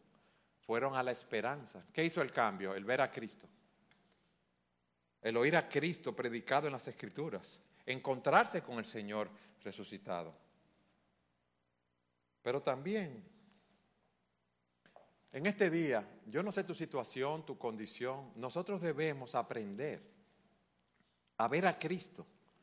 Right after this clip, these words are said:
para poner todo en orden, para poner nuestras vidas, todo en la perspectiva correcta.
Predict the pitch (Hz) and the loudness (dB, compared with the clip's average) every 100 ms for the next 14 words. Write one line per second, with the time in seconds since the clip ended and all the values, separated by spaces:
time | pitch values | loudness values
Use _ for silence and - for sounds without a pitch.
0 | _ - 131 135 131 123 160 165 123 107 | _ 0 2 2 -2 -4 -2 -2 -2 -6
1 | - - - 156 180 143 110 135 120 95 | -10 -14 -2 0 2 0 2 2 0 -2
2 | 92 90 - - 131 131 131 165 185 165 | -6 -8 -8 -2 0 0 -2 -2 0 0
3 | 160 120 113 156 120 101 - - - - | 2 2 0 -2 2 2 0 -6 -20 -20
4 | _ _ _ - 214 220 135 127 - 120 | _ _ _ 2 6 6 4 0 0 2
5 | 127 120 123 113 - 107 - 143 147 147 | 4 4 2 -2 -2 -2 -4 -6 -2 0
6 | 135 - - _ - 107 95 98 87 - | -2 -6 -20 _ -10 -8 -4 -4 -4 -8